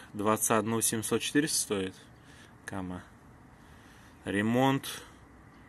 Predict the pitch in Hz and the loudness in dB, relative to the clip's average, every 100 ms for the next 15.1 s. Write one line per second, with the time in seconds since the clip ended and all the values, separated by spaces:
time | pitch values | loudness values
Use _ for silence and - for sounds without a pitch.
0 | - - - - - 113 110 110 123 - | -20 -20 -20 -20 0 2 2 0 -2 -2
1 | - 117 117 117 135 139 113 101 117 - | 2 6 8 8 6 6 4 6 6 4
2 | 104 - 98 95 - - - - - - | -2 0 0 0 -6 -20 -20 -20 -20 -20
3 | - - - - - - - - - - | -20 -20 -20 -20 -20 -20 -20 -20 -20 -20
4 | - - - 101 101 131 120 127 123 113 | -20 -20 -20 -12 -6 -4 0 0 2 2
5 | 104 113 107 104 101 113 98 - - 110 | 2 2 4 2 0 -2 -2 -4 -4 -2
6 | 104 104 101 107 - 117 - 98 101 98 | -2 -2 0 0 2 2 0 -6 -4 -4
7 | 98 - 110 104 107 110 - 98 95 90 | -6 -8 -8 -2 0 0 0 -2 -2 -6
8 | - - - - - - - 107 98 101 | -14 -18 -16 -14 -12 -12 -10 -6 -4 0
9 | 101 110 107 101 98 95 95 95 95 95 | 2 4 2 2 -2 -2 -4 -4 -2 -4
10 | - 98 98 127 143 117 98 92 95 - | -4 -2 0 -2 -2 -2 -2 -2 -6 -8
11 | - 101 - 101 101 101 101 95 - 101 | -10 -8 -6 -4 -4 -2 -2 -6 -6 -6
12 | 98 101 107 - - - - - - - | -4 -4 -8 -12 -20 -20 -20 -20 -20 -20
13 | - - - - - - - - - - | -20 -20 -20 -20 -20 -20 -20 -20 -20 -20
14 | - 98 98 101 95 110 104 107 101 104 | -18 -8 -4 -4 -2 -4 -2 -2 0 0
15 | 98 | -2